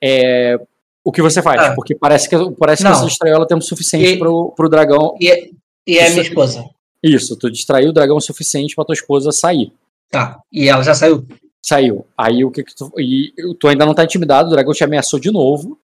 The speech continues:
Speaker 1: é... Mas ela tá ainda só em cima do telhado e não, não te atacou nem fez nada ainda.
Speaker 2: Tá, mas a minha esposa saiu do telhado. Você tá dizendo isso com todas as palavras.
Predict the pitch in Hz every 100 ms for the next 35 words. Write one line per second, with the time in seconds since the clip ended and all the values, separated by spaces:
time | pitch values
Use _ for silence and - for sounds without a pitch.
0 | _ - 139 135 135 131 131 - _ 190
1 | 180 - 147 143 143 151 156 160 165 165
2 | 165 - 202 196 214 196 190 190 143 127
3 | 151 190 254 _ _ _ - 151 147 147
4 | 156 170 170 175 170 165 160 160 - 143
5 | 143 165 160 - 147 147 151 165 175 117
6 | 123 110 101 110 _ _ - 143 143 135
7 | 156 185 190 202 233 - 320 247 233 -
8 | 170 127 123 127 - 156 156 165 185 185
9 | 190 180 220 240 233 - 269 131 117 -
10 | -